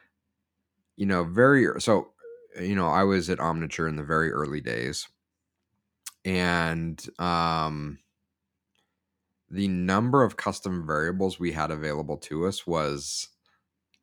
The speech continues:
less than you can count on your two hands, on your fingers. And so when you have minimal storage, when you have minimal,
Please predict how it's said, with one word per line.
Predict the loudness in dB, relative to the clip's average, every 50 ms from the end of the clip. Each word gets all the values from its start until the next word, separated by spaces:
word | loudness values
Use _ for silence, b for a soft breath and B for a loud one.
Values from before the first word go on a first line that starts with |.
| _ _ -2
less | 2 2 2 2 2 0
than | -2 -2 -2 0
you | -2 -2
can | -4 -8 -10 -10
count | -8 -6 -6 -6 -6 -6
on | -8 -8 -8 -8
your | -8 -6 -6 -6 -6 -8 -10 -16 -20 -20 _ _ _ -10
two | -6 -6 -6
hands, | -6 -6 -8 -10 -10 -12 -14 -18 -18
on | -14 -14
your | -14 -14
fingers. | -14 -16 -16 -14 -16 -16 -16 -16 -20 -20 _ _ _ _ _ _ _ _ _ _ _ _ _ _ _ _ _ _ _ _ _ _ _ _ _ _ _ _ _ _ _ -10 2 4
And | 4 4 4 2
so | 0 -4 -4 _ _ 6 6 8
when | 8 6 4 4
you | 2 2
have | 2 6 8 8 8 8 6 4
minimal | 2 0 0 0 0 0 -2 -2
storage, | -4 -6 -6 0 2 4 6 6 6 4 4 2 0
when | -2 -2
you | -2 0
have | -2 -2 -2
minimal, | -2 -4 -4 -4 -6 -4 -4 -4 -4 -6 -6 -8